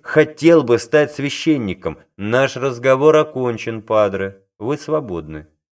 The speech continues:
Да вразумит вас Господь». Но падре Жозе неподвижно стоял еще несколько минут,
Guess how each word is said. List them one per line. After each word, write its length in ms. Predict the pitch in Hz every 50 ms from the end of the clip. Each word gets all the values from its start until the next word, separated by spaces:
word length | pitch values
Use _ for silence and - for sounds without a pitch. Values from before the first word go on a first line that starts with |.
| _
Да 200 | - 104 135 156
вразумит 720 | 151 139 143 147 135 110 117 127 127 135 143 160 165 160 -
вас 280 | 90 85 85 82 80
Господь». 680 | 80 80 80 78 - - _ _ - 67 64 _ _ _ _ _ _ _ _ _ _ _ _ _ _ _ _ _ _ _ _ _ _
Но 240 | - 82 80 80 78
падре 600 | - _ - - 123 139 139 123 117 117 117 110
Жозе 560 | 95 101 101 92 92 110 147 160 156 160 - - - - _
неподвижно 840 | - 110 120 127 - - 123 120 113 120 139 160 160 143 131 135 123
стоял 400 | 117 - - 123 123 131 143 131
еще 480 | 120 117 135 131 - - - - 143 127
несколько 560 | 120 113 107 98 - - 101 95 - - 95
минут, 400 | 95 98 104 127 147 156 156